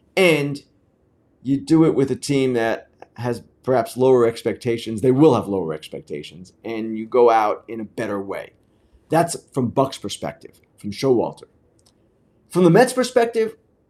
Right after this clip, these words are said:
probably a lot will depend on the president of baseball operations, most likely to be David Stearns,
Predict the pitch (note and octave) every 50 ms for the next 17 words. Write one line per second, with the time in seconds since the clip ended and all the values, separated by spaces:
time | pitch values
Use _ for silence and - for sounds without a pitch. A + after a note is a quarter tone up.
0 | _ _ _ _ A3+ A3 B3 C4+ C4 B3+ B3 B3 A#3 G#3+ G#3 G3+ F#3+ - D#3+ F3+
1 | F#3 F#3 E3+ E3+ E3+ E3+ E3+ F3 F3 E3+ E3 E3 - E3 D#3 D3+ D3+ D3 D3+ D3+
2 | D3 C#3+ C#3+ D3 D3 - C#3+ C#3+ C#3+ C#3+ C#3 C#3 C#3 C#3+ C#3+ - D3 D3 D3+ D3+
3 | - - - _ _ _ _ _ _ _ _ _ G2 A#2+ A#2 A#2 - A2 G#2 G#2
4 | - A#2 A2 A2 A#2+ A#2 G#2+ A2 A2 A2 B2+ - - - A2 F#2+ G2 G#2 G#2 -